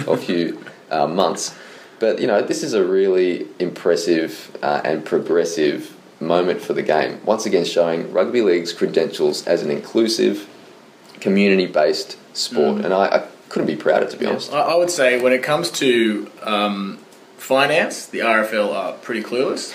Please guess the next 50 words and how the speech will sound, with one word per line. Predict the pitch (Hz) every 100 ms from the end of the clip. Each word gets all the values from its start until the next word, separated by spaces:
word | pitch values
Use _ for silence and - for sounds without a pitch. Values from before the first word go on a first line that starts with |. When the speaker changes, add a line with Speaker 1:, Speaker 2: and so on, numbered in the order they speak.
| -
Speaker 2:
But | 113
when | 113 123
it | 127
comes | 143 147
to | 139
doing | 131 117 107 - 95 117 110
really | 127 113
great | 113 113 107
things | 117 113
on | 107
the |
field, | 104 113 147 - 107 -
they've, | 117 110 -
they've | 101 101
got, | 104 - - -
um, | 101 95 101
some | 104
pretty | 104 104
good | 90
ideas. | 78 85 87 85
Speaker 1:
They've, | 135 139 -
they've | 120
al-, | 135 -
you | 123
gotta | 139 120 98 - - -
respect | 92 87 - 76 -
that |
they've | 82 85
always, | 87 85 78 -
um, | 69 65 65 65 - - - -
had | - 85 -
their | - 80
local | 85 87 - 82 78 -
constituents, | - 82 - 73 - 71 -
their | 78 71
local | 76 - 76
community, | 76 82 87 85 - - - - - - -
um, | 65 64 - -
front | - 95 82
of | 71
mind. | 64 - - -
And | -
Speaker 2:
Yeah. |
Speaker 1:
sometimes | 101 - 95 76 73
that's | 78 -
been | - 76
at | 71
the | 67
cost | - 80 73 -
of | 69 67